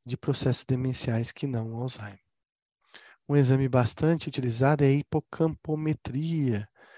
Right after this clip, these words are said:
que é esse exame que vai medir exatamente aqui alguns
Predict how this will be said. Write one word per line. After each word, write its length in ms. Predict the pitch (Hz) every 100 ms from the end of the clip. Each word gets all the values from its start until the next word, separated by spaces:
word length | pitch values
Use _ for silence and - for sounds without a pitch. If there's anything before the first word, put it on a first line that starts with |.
| - _ _ -
que 100 | 123
é 40 |
esse 200 | 127 -
exame 300 | 127 120 135
que 100 | 139
vai 160 | 127 131
medir 380 | 143 135 120
exatamente 880 | 135 120 131 165 - 151 127 123 -
aqui 340 | 131 - 123 123
alguns 500 | 120 117 123 120